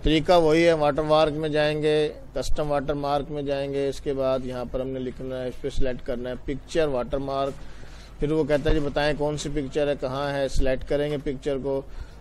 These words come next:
अब हमें पता होगा कि हमारी पिक्चर हमारे कंप्यूटर में जो हमने यहाँ पर बतौर वाटरमार्क के लगानी है वो कहाँ पर मौजूद है।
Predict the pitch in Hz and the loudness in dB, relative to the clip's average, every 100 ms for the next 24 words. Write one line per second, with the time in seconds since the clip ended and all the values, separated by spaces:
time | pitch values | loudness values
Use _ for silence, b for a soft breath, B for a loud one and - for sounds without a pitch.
0 | - 131 139 139 139 139 147 143 143 139 | -4 -2 0 -2 0 2 4 4 2 0
1 | 135 135 135 139 131 - 139 139 139 - | -2 0 0 0 -4 -2 0 0 -2 -14
2 | - - - 131 127 139 131 131 123 131 | -18 -18 -12 -6 -2 -2 -2 -4 -4 -4
3 | 131 135 135 135 127 127 127 131 131 127 | -4 -6 -4 -4 -4 -6 -6 -4 -4 -4
4 | 120 120 131 123 127 - 143 139 135 135 | -4 -2 -2 -2 -4 0 0 2 0 0
5 | 151 151 143 139 135 - 147 135 123 120 | 0 0 0 0 0 -2 0 0 -2 -2
6 | 123 127 131 131 127 123 123 123 143 139 | -4 -4 -2 -2 -4 -4 -6 -2 -2 0
7 | 143 139 135 123 113 131 147 139 135 - | 2 0 0 -4 -2 -2 0 2 0 -2
8 | - | -14